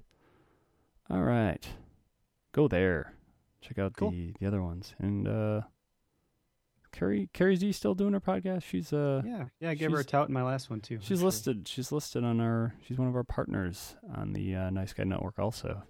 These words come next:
Speaker 1: So
Speaker 2: Check
Speaker 1: go
Speaker 2: out Carrie Z, man, the
Speaker 1: Mm-hmm.
Speaker 2: huntress of, of the Midwest. She's a badass broad. I like Carrie Z. She's cool.
Speaker 1: Very cool. Yeah.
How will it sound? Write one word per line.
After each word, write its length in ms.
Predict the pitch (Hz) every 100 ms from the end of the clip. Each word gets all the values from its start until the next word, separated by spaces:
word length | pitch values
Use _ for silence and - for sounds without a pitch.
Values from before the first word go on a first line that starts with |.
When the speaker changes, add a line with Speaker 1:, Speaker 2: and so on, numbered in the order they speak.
| -
Speaker 1:
So 240 | - 101
Speaker 2:
Check 100 | 104
Speaker 1:
go 140 | 113 269
Speaker 2:
out 80 | -
Carrie 340 | 202 220 233
Z, 360 | 123 117 202 151
man, 320 | 107 120 147
the 40 | 131
Speaker 1:
Mm-hmm. 100 | 113
Speaker 2:
huntress 600 | 127 156 - 185 170 160
of, 280 | 143 127 - - -
of 240 | 120 110 113 _ _ _ _ _ _ _ _ _ _ -
the 80 | 113
Midwest. 600 | 131 135 101 117 113 -
She's 220 | - 131
a 60 | 131
badass 520 | 92 104 117 123 120
broad. 300 | - 113 95
I 80 | 101
like 180 | 107 104
Carrie 220 | 101 98
Z. 140 | 104
She's 180 | 101 107
cool. 260 | - 107 110 _ _ _ -
Speaker 1:
Very 160 | 135 123
cool. 280 | 107 95 - - _ _ _ -
Yeah. 180 | 135